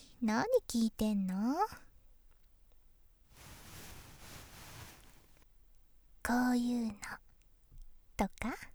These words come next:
<laughs>おちんちんの周り撫でられるの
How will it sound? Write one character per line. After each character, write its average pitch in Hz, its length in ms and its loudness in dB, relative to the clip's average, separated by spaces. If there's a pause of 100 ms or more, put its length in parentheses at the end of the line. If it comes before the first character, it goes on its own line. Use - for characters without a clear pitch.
(4000)
<laughs> - 1900 -6
お 214 60 6
ち - 260 6
ん 262 80 10
ち - 200 4
ん 202 80 6
の 196 80 2
周 214 340 4
り 240 100 8
撫 233 160 8
で 262 140 6
ら 277 100 6
れ 294 120 6
る 269 100 6
の 240 260 8